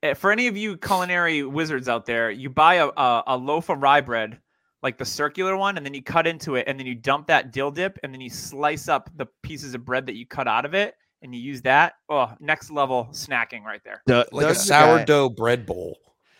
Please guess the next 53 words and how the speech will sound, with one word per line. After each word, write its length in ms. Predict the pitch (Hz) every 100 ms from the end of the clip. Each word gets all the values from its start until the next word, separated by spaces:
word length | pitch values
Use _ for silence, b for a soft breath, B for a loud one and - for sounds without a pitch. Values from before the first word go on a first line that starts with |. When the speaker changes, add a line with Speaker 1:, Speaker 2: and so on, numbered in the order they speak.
| _ -
Speaker 2:
Doug, 320 | 110 147 160
Speaker 1:
Yeah, 160 | 151 143
Speaker 2:
yeah, 20 |
Speaker 1:
but 80 | 117
with 80 | 165
Speaker 2:
Doug's 140 | 196
Speaker 1:
rye. 180 | 180 120
Speaker 2:
the, 100 | 147 - _ _ -
Doug's 240 | 240 202
the 120 | 113 80
bread 280 | 95 95
bowl 160 | 85 87
guy. 240 | 85 87 -
I 80 | 185
bet 160 | 208
he 140 | 110 120
has 160 | 95
pasta 600 | - - 92 82 - 78 -
in 140 | 85 82
a 80 |
bread 240 | 73 78 76
bowl. 320 | 76 71 - -
<laughs> 520 | - - - - -
Speaker 1:
Dude, 220 | 175 143
I 220 | 135 180 196
could 200 | 185 143
eat 80 | 123
bread 260 | 123 127 117
all 220 | 110 120
day 120 | 120
long. 200 | 113 113
I 60 | 123
Speaker 3:
I 20 |
Speaker 1:
don't 80 | 151
Speaker 3:
make 160 | 151
Speaker 1:
even 80 | 135
know 100 | 139
Speaker 3:
this 80 | 131
Speaker 1:
how 100 | 123
I 80 | 123
lost 280 | 120 123 127
a 60 |
hundred 220 | 123 123 120
pounds. 100 | 123
Speaker 3:
Parmesan 720 | 147 156 160 123 135 131 127
crab 500 | - - 127 123 113
spinach 640 | - - 120 117 151 - - 117
dip 340 | 143 170 - - -
in 140 | 131 120
a 100 | -
sourdough 640 | - - 113 131 131 131 117
bread 260 | 127 135
bowl. 380 | 143 151 156